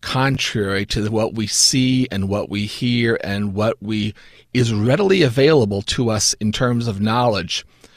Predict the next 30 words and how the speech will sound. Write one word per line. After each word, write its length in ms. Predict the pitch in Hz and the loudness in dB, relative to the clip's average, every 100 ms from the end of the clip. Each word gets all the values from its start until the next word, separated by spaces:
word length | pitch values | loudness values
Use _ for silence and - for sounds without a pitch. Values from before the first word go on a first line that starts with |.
| - _ _ _ _ | -20 _ _ _ _
And 120 | 117 120 | -2 -2
it's 140 | 123 | 2
almost 320 | 160 208 - | 2 2 2
as 140 | 120 131 | 0 0
if 100 | - | 0
a 60 | |
switch 460 | - - 139 156 - | 0 2 2 0 0
has 180 | 113 - | 0 -2
turned 400 | - 131 123 117 | -2 0 2 2
off 420 | 120 117 - - _ | 0 0 -4 -16 _
in 120 | 107 | -2
our 180 | 107 101 | 0 0
social 460 | - 120 120 123 107 | 0 0 0 0 2
mind 600 | 110 113 101 92 92 - - - - - - - _ | 2 0 -2 -4 -6 -10 -20 -20 -20 -20 -20 -20 _
that 320 | - 113 117 - | -4 -2 -2 -2
we 200 | 120 123 | 0 2
are 100 | 110 | 2
willing 400 | 117 160 165 131 | 2 2 0 0
to 100 | 113 | -2
say 360 | - 135 143 | 0 4 2
things. 720 | 143 - 98 95 101 113 135 - 110 | 0 -2 -2 -2 -2 0 -2 -4 -4
Here, 400 | 160 175 120 123 - - - - - | 2 4 2 0 -12 -20 -20 -20 -18
it's 140 | - | -4
not 160 | 165 175 | -2 0
simply 260 | - 160 127 | 0 0 -4
that 160 | 110 | -4
the 80 | - | -8
child 420 | 117 135 127 107 | -2 2 2 2
sees 460 | - - 143 151 120 | 0 0 0 -2 -2
it 160 | 98 | -2